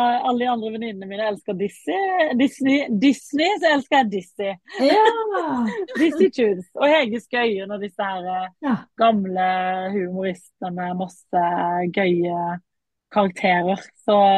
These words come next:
Speaker 1: så satt jeg, satt jeg og tugga tekstene og lærte alle ta-, sangene utenat og sånn. Og så satt jeg i bilen med mamma og pappa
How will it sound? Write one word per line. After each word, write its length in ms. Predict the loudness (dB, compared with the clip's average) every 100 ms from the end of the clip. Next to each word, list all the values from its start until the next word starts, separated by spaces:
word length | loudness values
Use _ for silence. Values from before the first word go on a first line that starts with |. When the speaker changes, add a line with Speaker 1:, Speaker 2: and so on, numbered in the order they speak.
| 2
Speaker 1:
så 100 | -2
satt 220 | 0 0 2
jeg, 680 | 4 4 2 0 -4 -8 -12
satt 120 | -10
jeg 80 | -8
og 80 | -4
tugga 380 | -2 -2 -4 -6
tekstene 580 | -6 -6 _ -16 -10 -6
og 100 | -4
lærte 300 | -4 -4 -2
alle 160 | -2 -2
ta-, 140 | -4
sangene 480 | -2 -2 -2 -4 -8
utenat 240 | -10 -14 -12
og 80 | -4
sånn. 220 | 0 0
Og 80 | 0
så 220 | -2 -2 -4 _ _ _ _
satt 140 | -2
jeg 100 | 4
i 40 | 6
bilen 580 | 6 4 4 2 -2 -4
med 140 | -2
mamma 220 | 2 4 4
og 20 |
pappa 400 | 4 4 4